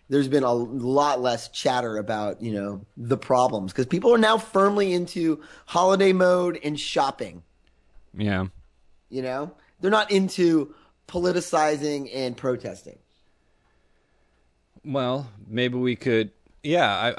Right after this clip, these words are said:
Speaker 2: I, I, that's interesting. I wonder if people will not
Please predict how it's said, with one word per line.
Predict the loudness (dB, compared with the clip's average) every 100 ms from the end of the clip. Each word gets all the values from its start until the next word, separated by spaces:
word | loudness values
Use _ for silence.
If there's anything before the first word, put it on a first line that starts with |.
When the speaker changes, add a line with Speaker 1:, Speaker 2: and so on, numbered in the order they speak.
| -4
Speaker 2:
I, | -2 -4
I, | -4
that's | -6 -4 -4
interesting. | -6 -6 -6 -4
I |
wonder | -2 -2 -2 -4
if | -4
people | -6 -4 -2 -2
will | -2 -2 -2 -4 -8 _ _ _ _ _ _ _ -16
not | -6 -2 2 2 2 0